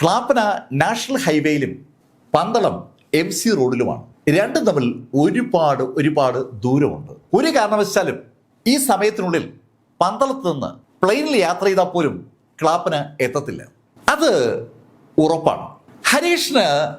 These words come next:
സ്വാഭാവികമായിട്ടും ഒരു കൺഫ്യൂഷൻ തോന്നി. ഹരീഷൻ ഉടൻ ആ ജലാലുദ്ദീന്റെ വീടിനടുത്ത് നിന്ന ആ എസ് സി വിളിച്ചിട്ട് അദ്ദേഹത്തോട് പറഞ്ഞു, "ഏയ്, നീ ഒരു കാര്യം ചെയ്യ്, ആ ജലാലുദ്ദീന്റെ നമ്പറിലേക്ക് അടുത്തുള്ള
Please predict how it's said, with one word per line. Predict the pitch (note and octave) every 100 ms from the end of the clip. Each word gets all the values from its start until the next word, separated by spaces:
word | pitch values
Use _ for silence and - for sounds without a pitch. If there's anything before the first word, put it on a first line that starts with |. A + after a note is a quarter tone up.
| -
സ്വാഭാവികമായിട്ടും | - - - C#4 C4+ A#3+ G3+ G3 C#3+ - - -
ഒരു | D4 D4+ -
കൺഫ്യൂഷൻ | F#3 F#3 A3+ G3+ E3+
തോന്നി. | F#2+ - - _ _ _ -
ഹരീഷൻ | F3+ A#3 A#3 E3+ - -
ഉടൻ | F#3+ A#3 - - _ _ _ _ _ F#3
ആ | F#3+ F3+ - - _ _ _ _ -
ജലാലുദ്ദീന്റെ | A#2+ F3+ G#3+ B3+ A#3+ A#3+ G3 D#3+ - - -
വീടിനടുത്ത് | F3 C4+ C#4+ F3+ F3+ F3+
നിന്ന | D#3 D3+
ആ | D3+ D3 D#3 D#3
എസ് | C#3+ D3
സി | A#3
വിളിച്ചിട്ട് | F3 C#3 C3+ B2 F2+ - _ -
അദ്ദേഹത്തോട് | C#3 E3+ G3 F#3+
പറഞ്ഞു, | C#3+ C#3+ A2+ - _ -
"ഏയ്, | D#3+ B2+ - A#2 _ _ _ -
നീ | A#3
ഒരു | C4 D#3+
കാര്യം | B2+ C3+
ചെയ്യ്, | - F2+ - _ - D#3+
ആ | F3 A#2+
ജലാലുദ്ദീന്റെ | D#3+ F#3+ A3 G3 G3
നമ്പറിലേക്ക് | E3 B2+ C#3+ C#3 - E2+ - _ _ D3+
അടുത്തുള്ള | F3+ - G3 D#3+